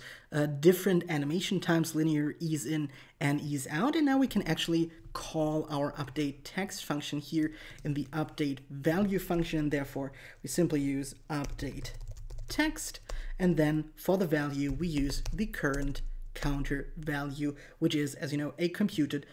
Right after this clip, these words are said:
property. And that's almost everything we need to do. The only thing we should also consider is what happens if we have no animation, because the duration, for example, is set to zero.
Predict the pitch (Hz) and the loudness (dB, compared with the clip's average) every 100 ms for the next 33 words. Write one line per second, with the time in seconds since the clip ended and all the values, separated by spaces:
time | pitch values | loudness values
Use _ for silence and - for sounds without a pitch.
0 | - - - 165 165 - 127 - - - | -20 -16 4 6 6 0 -6 -8 -14 -16
1 | - - 165 165 165 160 147 220 - 190 | -18 2 8 10 10 6 4 2 2 0
2 | 190 190 170 165 - 165 190 190 180 147 | 2 4 4 2 -2 -2 0 2 2 2
3 | 151 151 233 285 220 175 170 165 185 175 | 0 2 2 2 4 6 6 4 2 2
4 | 175 170 156 - 147 165 214 - - - | 2 0 0 0 0 0 0 -2 -6 2
5 | 175 165 156 - - - - 175 180 170 | 4 4 2 -4 -12 -6 6 8 8 6
6 | 160 156 - 165 156 160 147 - - 175 | 2 2 2 2 2 2 2 -2 0 2
7 | 180 - 147 156 156 151 - - - 151 | 4 2 -2 -2 0 -2 -6 -14 -2 -2
8 | 135 147 160 214 190 170 156 180 180 208 | 0 2 4 4 4 2 4 0 0 2
9 | 185 - 151 139 143 135 147 185 208 175 | 2 2 0 0 -4 -2 0 0 0 0
10 | 170 160 160 160 147 - 151 - - - | 0 0 0 0 -4 -2 -2 -2 -14 -4
11 | 143 147 175 214 202 | -2 0 2 4 4